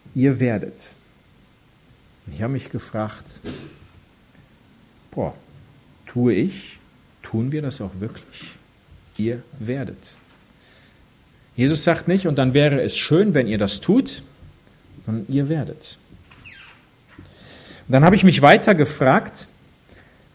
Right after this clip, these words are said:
kann es sein, dass viel Unzufriedenheit, ja eben auch vor allem diese unerfüllte Sehnsucht in uns vielleicht gerade auch daher rührt, dass wir einen dieser drei Bereiche vernachlässigen?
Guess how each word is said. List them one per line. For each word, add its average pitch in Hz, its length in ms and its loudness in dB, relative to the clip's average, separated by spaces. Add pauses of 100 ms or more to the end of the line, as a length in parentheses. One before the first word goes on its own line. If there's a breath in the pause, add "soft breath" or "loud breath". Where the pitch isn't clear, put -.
kann 156 200 2
es 180 180 2
sein, 165 380 0 (1300 soft breath)
dass 127 180 0
viel 233 460 2 (240)
Unzufriedenheit, 135 1200 2
ja 156 100 4
eben 165 240 4
auch 165 140 2
vor - 180 0
allem 180 160 4
diese 170 240 2
unerfüllte 208 720 6
Sehnsucht 170 640 4
in 131 120 -2
uns 165 360 0
vielleicht 147 580 2
gerade 196 400 4
auch - 240 2
daher 160 460 6
rührt, 156 480 2 (760 soft breath)
dass - 280 -2
wir - 180 -4
einen 208 260 2
dieser 165 280 2
drei 160 320 4
Bereiche 160 580 2
vernachlässigen? 156 1040 -4